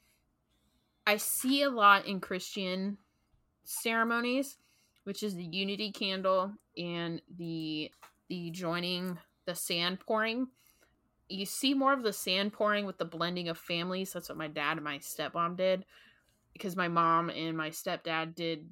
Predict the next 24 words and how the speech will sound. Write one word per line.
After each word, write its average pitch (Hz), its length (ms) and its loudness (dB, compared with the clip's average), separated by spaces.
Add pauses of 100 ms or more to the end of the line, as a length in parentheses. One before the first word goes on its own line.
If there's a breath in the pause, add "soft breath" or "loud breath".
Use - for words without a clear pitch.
(140)
the 160 80 -8
unity 175 380 -4
candle. 190 400 -4
Like, 151 260 -4 (460 soft breath)
my 190 220 6
brother 185 280 2
and 180 100 2
I 180 120 2
lit 175 140 0
a 170 40 0
candle. 180 720 -2 (840)
We 185 100 -4
each - 300 -6
lit 170 100 0
a 170 60 -4
candle, 175 640 -2
and 160 200 -6
then 160 540 -6
we 160 120 0
lit 160 200 -2
my 143 120 -6
mom's, 175 600 6 (500 soft breath)
and 165 140 -4
then 156 200 -2